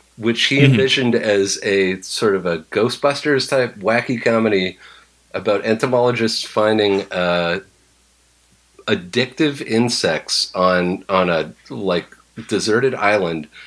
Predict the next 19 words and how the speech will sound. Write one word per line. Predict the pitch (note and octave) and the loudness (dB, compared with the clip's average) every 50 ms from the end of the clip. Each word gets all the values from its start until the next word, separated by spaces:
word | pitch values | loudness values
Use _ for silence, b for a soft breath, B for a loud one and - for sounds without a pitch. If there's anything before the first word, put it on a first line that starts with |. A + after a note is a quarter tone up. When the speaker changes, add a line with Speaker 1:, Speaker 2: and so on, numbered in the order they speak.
| B B B | B B B
Speaker 1:
and | G#2 G2+ | -2 0
then | G2+ G2 G2 F#2 | 0 0 0 -2
dispatching | F#2+ G2 F#2 - - A#2 A2 A2+ - - B2 A2 | -4 -6 -8 -4 -2 -2 0 0 0 -2 0 0
a | G#2 G2 | -2 -2
team | - - G#2+ G#2 G#2 | 0 0 0 0 0
of, | G2+ F#2+ F2+ | 0 -2 0
like, | F#2+ F2+ D#2+ D2+ - F2 | -2 -2 -2 -4 -6 -2
bumbling | - G2 G2+ G#2 A2 A2 G#2+ A2 G#2 G2+ G2 F#2 | 0 0 0 2 2 2 2 2 2 2 0 0
buddies | F#2 F#2+ F#2 F#2+ F#2+ F#2+ F2+ F2 E2+ - - - | 0 0 0 2 0 0 0 -2 -4 -6 -6 -6
to, | - - F2+ E2+ E2 D#2+ D#2+ E2 B B B B B B B _ _ - | -2 -2 -2 0 0 -2 -4 -6 B B B B B B B _ _ -4
uh, | G2 F#2+ F#2 F2 E2+ E2 D#2 - - | -2 0 0 0 -2 -4 -6 -10 -10
just, | - - F#2+ F2 - - | -8 -6 -6 -4 -2 -2
like, | F2+ E2+ D#2 - | -2 -2 -2 -4
take | - - F#2+ - | -4 -6 -4 -2
care | - G2 F#2+ | -2 -2 -2
of | F2+ E2 | -2 -4
the | D#2+ | -6
bug | D#2 E2+ D#2+ E2+ - | -6 -4 -4 -4 -4
problem. | - - G#2 G#2 G#2 G#2+ B2 A#2+ A#2 B2 B2 | -2 -2 0 0 0 0 -2 -2 -4 -4 -8